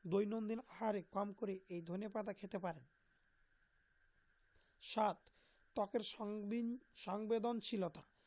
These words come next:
সবুজ ধনেপাতাতে মোটামুটিভাবে কিছু ঔষধি অ্যাসিডিক উপাদান থাকে,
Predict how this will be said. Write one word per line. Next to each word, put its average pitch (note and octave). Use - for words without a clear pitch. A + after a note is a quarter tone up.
সবুজ G3
ধনেপাতাতে G3+
মোটামুটিভাবে G#3
কিছু G#3+
ঔষধি F#3
অ্যাসিডিক G3
উপাদান A3+
থাকে, E3